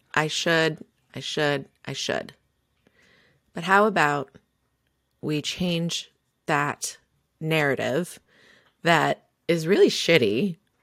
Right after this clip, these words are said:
right? Um, I don't really think that narrative serves anybody. I'm gonna go out on a limb and declare that it does not serve you.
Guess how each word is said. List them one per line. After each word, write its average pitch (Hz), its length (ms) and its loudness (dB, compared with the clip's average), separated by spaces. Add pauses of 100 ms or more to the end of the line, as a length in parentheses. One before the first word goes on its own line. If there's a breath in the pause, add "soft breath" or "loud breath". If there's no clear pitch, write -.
right? 131 480 0 (200)
Um, 139 540 -4 (300)
I 147 80 4
don't 190 160 4
really 170 180 4
think 165 220 -8
that - 180 -4
narrative 131 500 -2
serves 151 540 2
anybody. - 540 -4
I'm - 460 -10
gonna 151 140 -6
go 147 200 0
out 147 160 2
on 160 100 -2
a 185 60 -2
limb 165 340 -2 (720 loud breath)
and 143 800 -4 (360)
declare 151 420 -2
that - 320 -2 (140)
it 156 140 -4
does 143 200 -6
not 156 180 -6
serve 143 280 -4
you. 139 200 -2